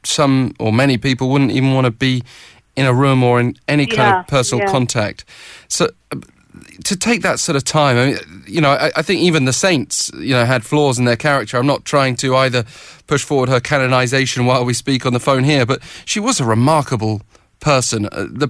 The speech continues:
Speaker 1: the People's Princess tag seems to be understandable.
Speaker 2: Oh, God, I think she really was. I mean, she sort of seemed to have, um, touched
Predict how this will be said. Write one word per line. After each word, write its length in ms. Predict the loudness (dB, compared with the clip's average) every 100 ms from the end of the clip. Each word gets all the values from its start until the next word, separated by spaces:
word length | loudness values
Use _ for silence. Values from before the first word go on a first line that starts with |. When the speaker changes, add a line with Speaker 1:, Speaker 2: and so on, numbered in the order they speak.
| -4
Speaker 1:
the 60 |
People's 460 | -6 -2 -4 -2 -4
Princess 440 | -2 -2 0 -2
tag 460 | -4 -2 0 0 -2
seems 320 | -4 -2 -2
to 80 | -4
be 260 | -2 0 0
understandable. 760 | -2 -2 -2 0 0 -2 -6 -12 _ _ _ _ _ _ _ _ _ _ _ _ _ _ _ _ _ -6
Speaker 2:
Oh, 160 | -4
God, 300 | 0 2 2 0 _ _ -8
I 100 | -4
think 220 | -4 -4
she 140 | -4 0
really 300 | 2 0 0
was. 280 | 2 2 0
I 80 | -4
mean, 160 | -2
she 220 | -4 -8 -6
sort 180 | -6 -6
of 80 | -6
seemed 220 | -4 -4 -6
to 80 | -10
have, 260 | -4 -6 -4
um, 380 | -4 -4 -6 -14 -20 -20 _ -6
touched 320 | -6 -6 -18